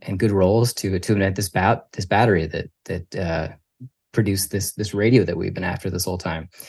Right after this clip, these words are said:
And so after, after we had this big celebration about getting the radio done and, and approved and, and patented, uh, I asked him, like, "Chemical engineering, does that, does that interest you? Like, do you wanna go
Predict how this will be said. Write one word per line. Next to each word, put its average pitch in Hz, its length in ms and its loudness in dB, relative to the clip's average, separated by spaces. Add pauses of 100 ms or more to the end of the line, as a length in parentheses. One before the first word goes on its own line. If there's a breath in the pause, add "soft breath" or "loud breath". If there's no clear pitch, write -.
(440 loud breath)
And 98 320 2
so 104 120 2
after, 95 640 0
after 92 380 -2 (260)
we 101 120 2
had 95 140 4
this 92 140 0
big 92 520 2 (100)
celebration 98 640 4
about 90 380 0
getting 104 200 2
the 87 80 0
radio 95 260 4
done 98 340 2
and, 87 280 -2 (160)
and 87 380 -6
approved 104 500 0
and, 87 320 -6
and 95 100 -4
patented, 104 580 0 (640 loud breath)
uh, 117 40 0
I 95 260 4
asked 156 260 2
him, 87 240 0 (420)
like, 92 120 -10
"Chemical 101 280 0
engineering, 117 420 4
does 90 140 -2
that, 92 340 -2
does 90 160 -6
that 98 240 0
interest 139 340 4
you? 208 140 -2
Like, - 160 -6
do - 100 -4
you 104 40 2
wanna 101 140 0
go 98 220 0